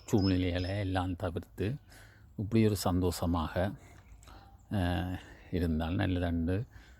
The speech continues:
நானும் நினைச்சேன். அப்ப நானும் பின்னே என்னால முடிஞ்ச உதவியை செய்து கொண்டிருக்கிறேன். அ, இதுல வந்து இந்த ஒளிப்பதிவு கருவியை, அ, பிடிக்கிறதான் என்ற வேலை ஒழிய வேறு ஒன்றும் இந்த இதுகளின்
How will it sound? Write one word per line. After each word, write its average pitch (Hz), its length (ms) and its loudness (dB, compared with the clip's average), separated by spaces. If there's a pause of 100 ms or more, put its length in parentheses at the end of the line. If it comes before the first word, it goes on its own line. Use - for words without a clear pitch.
(120)
நானும் 98 440 4
நினைச்சேன். 92 520 2
அப்ப 101 260 0
நானும் 95 360 4
பின்னே 87 200 2
என்னால 113 280 6
முடிஞ்ச 95 320 4
உதவியை 92 480 4
செய்து 110 240 6
கொண்டிருக்கிறேன். 92 720 0 (720)
அ, 98 60 -2 (340)
இதுல 98 300 2
வந்து 98 300 0
இந்த 107 320 4 (1500)
ஒளிப்பதிவு 101 640 4
கருவியை, 104 600 2 (580)
அ, - 20 -2
பிடிக்கிறதான் 117 840 4
என்ற 101 260 6
வேலை 85 320 4
ஒழிய 85 340 2
வேறு 95 320 2
ஒன்றும் 85 460 -2
இந்த 92 180 0
இதுகளின் 90 760 0